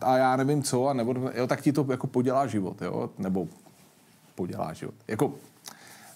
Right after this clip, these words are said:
třeba možná ani ne, jo, jo. Eh, hele, já jsem se bál málo,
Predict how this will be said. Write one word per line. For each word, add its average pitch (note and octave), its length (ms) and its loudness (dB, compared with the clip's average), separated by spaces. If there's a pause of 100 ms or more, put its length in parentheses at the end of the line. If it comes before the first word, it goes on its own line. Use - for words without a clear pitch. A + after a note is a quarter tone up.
(300)
třeba B2+ 300 2
možná C3 340 2
ani B2 180 2
ne, F#2+ 260 0
jo, F#2+ 100 -8 (460)
jo. - 200 -8 (480)
Eh, F#2+ 160 0 (1600)
hele, G2+ 220 2 (320)
já G2 120 2
jsem C3 140 0
se A#2 120 0
bál A#2 160 4
málo, E2+ 380 0